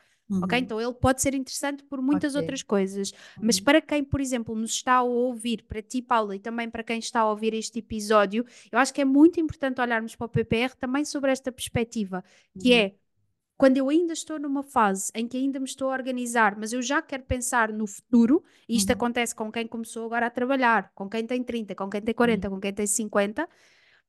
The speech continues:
Speaker 1: eu tenho ali uma entidade que gera os meus investimentos sem eu ter que perceber de investimentos. Portanto, eu só tenho que perceber que tipo de P P R é que eu quero,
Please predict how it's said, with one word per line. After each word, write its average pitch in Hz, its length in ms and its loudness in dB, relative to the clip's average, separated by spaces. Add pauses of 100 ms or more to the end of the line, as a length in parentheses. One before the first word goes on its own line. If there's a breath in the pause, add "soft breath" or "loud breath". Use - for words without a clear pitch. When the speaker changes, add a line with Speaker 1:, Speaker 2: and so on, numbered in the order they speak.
(200)
Speaker 1:
eu 262 140 8
tenho 302 340 4
ali 294 160 0
uma 240 200 -2
entidade 226 840 0 (560)
que 269 120 6
gera 254 400 2
os 226 80 -6
meus 226 300 -6
investimentos 226 1040 0
sem 302 400 2
eu 339 160 4
ter 320 280 -6
que - 140 -20 (160)
perceber 277 600 -2 (920)
de - 140 8
investimentos. - 640 2
Portanto, 226 360 -2
eu 233 100 0
só 269 180 0
tenho 269 260 0
que - 80 -18
perceber 226 480 2
que - 140 -20
tipo 285 200 -2
de - 120 -20
P 220 140 -4
P 226 120 -4
R 208 220 -4
é 202 60 -12
que 208 80 -10
eu 190 100 -4
quero, 220 420 4